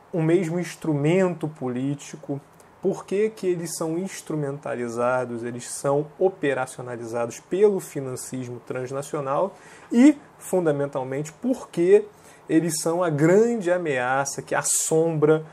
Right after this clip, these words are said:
o panorama político brasileiro contemporâneo.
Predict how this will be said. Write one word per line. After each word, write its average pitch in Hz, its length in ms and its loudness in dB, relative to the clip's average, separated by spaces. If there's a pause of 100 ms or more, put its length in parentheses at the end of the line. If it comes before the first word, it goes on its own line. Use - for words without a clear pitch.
(240)
o 147 80 -2
panorama 135 680 0
político 131 680 -8
brasileiro 131 680 2
contemporâneo. 156 1040 -2